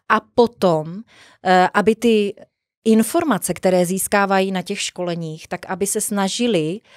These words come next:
přetavit vlastně v návyky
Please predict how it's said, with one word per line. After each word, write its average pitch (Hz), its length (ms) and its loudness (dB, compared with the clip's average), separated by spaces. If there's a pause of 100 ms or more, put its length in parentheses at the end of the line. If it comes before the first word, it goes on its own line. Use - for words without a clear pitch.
(140)
přetavit 202 640 2
vlastně 190 840 0
v - 60 -18
návyky 165 760 -2